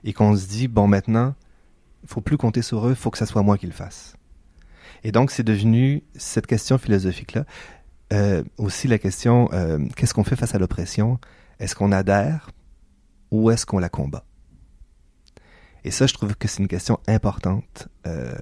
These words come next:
à amener aux enfants. C'est la question centrale de Petite Sorcière.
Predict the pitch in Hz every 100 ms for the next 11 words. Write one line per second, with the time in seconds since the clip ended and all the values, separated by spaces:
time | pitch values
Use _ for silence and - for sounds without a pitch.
0 | - 98 98 107 127 104 82 82 - -
1 | _ - - - - 113 98 107 - 127
2 | 120 98 - 110 90 - - - - -
3 | 87 82 104